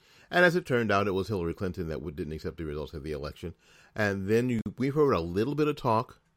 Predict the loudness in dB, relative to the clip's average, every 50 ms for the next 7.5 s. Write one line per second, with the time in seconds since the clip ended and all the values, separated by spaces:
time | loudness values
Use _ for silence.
0 | _ _ _ _ _ _ _ -4 0 2 4 4 4 2 -2 -8 _ _ _ _
1 | _ -2 -2 -2 -2 -2 -4 -4 -4 -2 -4 -4 -4 -2 -2 0 0 0 0 -2
2 | -4 -8 -16 _ -6 -2 -2 -2 0 0 2 2 4 2 2 2 0 0 -2 -2
3 | -2 -2 -2 0 0 0 0 -2 -4 -6 -4 -6 -6 -8 -10 -12 -16 -20 -20 -20
4 | -20 -20 _ _ _ _ _ _ _ _ _ _ _ _ _ _ _ _ _ _
5 | _ _ _ _ _ _ _ _ _ _ _ _ _ _ _ 4 6 8 8 8
6 | 6 4 2 0 0 0 0 2 2 2 4 4 4 4 4 4 4 2 2 2
7 | 2 0 0 0 -2 -2 -6 -12 -16